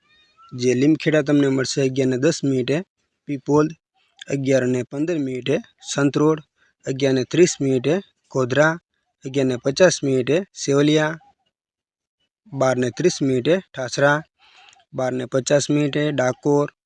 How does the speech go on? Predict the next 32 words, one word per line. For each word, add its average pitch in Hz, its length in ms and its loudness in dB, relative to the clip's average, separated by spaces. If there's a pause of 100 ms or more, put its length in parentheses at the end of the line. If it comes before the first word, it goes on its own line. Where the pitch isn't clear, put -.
બાર 139 160 -2
ને 131 140 -2
પંચાવન 143 420 0
મિનિટે, 151 360 0 (340)
ઉમરેઠ 147 420 2 (300)
એક 147 160 -10
ને 139 120 -2
દસ 135 280 -2
મિનિટે, 147 420 0
સિટી - 380 -2
ઓફ 147 100 4
અમદાવાદ 143 480 4 (720)
બે 143 160 -2
ને 147 120 2
અઢાર 135 300 2
મિનિટે, 156 340 2 (260)
અમદાવાદ 139 520 2 (420)
બે 135 180 -4
ને 131 180 -2
પચીસ 135 400 -4
મિનિટે, 143 300 0 (160)
પાલડી 143 320 4
અમદાવાદ 143 500 4 (480)
બે 147 140 2 (100)
ને 156 120 4
પચાસ 143 460 0
મિનિટે, 147 340 0
નહેરુનગર 139 500 0
અમદાવાદ 135 560 2
ત્રણ 131 260 -4
ને 127 100 -2
દસ 127 200 -2